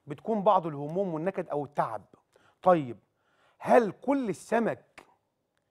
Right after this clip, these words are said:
المملح تعب ونكد وهموم؟ أنا بقول لأ، أنا بقول لأ، في أحيانا ممكن يكون في خير، بالرغم إن جميع المفسرين أجمعوا إن رؤية السمك المملح زي الفسيخ أو الرنجة اللي هي شديدة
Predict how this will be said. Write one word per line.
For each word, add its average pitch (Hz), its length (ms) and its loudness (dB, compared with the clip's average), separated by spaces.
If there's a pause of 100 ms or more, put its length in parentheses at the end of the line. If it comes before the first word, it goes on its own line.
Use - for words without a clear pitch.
(260)
المملح 151 640 2
تعب 160 400 2 (120)
ونكد 156 400 -4
وهموم؟ 147 440 -4 (340)
أنا 151 140 -2
بقول 156 300 -2
لأ، 170 440 6 (800)
أنا 139 140 -2
بقول 170 440 0
لأ، 185 340 4 (260)
في 226 260 -4
أحيانا 190 360 0
ممكن 185 360 -4
يكون 196 220 -4
في 196 160 -6
خير، 180 400 -2 (440)
بالرغم 226 400 4
إن 165 260 -4 (160)
جميع 156 340 -2
المفسرين 165 920 -6
أجمعوا 185 560 0 (420)
إن 160 160 -4
رؤية 214 200 -2
السمك 220 480 -4
المملح 160 500 -2
زي 147 100 -6
الفسيخ 180 480 -8
أو 143 180 -4
الرنجة 190 440 0 (380)
اللي 156 180 0
هي 208 40 2
شديدة 190 300 -4